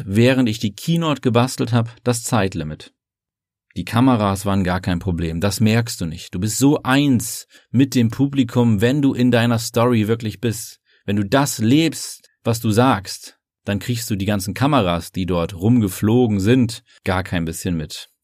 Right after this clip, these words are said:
Und im An-, Endeffekt kam dann dieses geniale Video dabei raus, aus unterschiedlichen Kameraperspektiven,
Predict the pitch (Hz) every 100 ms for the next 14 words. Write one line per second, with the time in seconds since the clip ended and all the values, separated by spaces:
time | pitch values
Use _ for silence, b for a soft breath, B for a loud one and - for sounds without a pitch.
0 | - 90 98 107 117 131 - 117 117 120
1 | 117 - 98 95 92 104 101 92 95 101
2 | 110 95 85 90 87 80 82 80 80 82
3 | 82 80 87 90 82 - 117 107 98 95
4 | 87 82 - 98 92 87 87 87 87 -
5 | - 95 95 87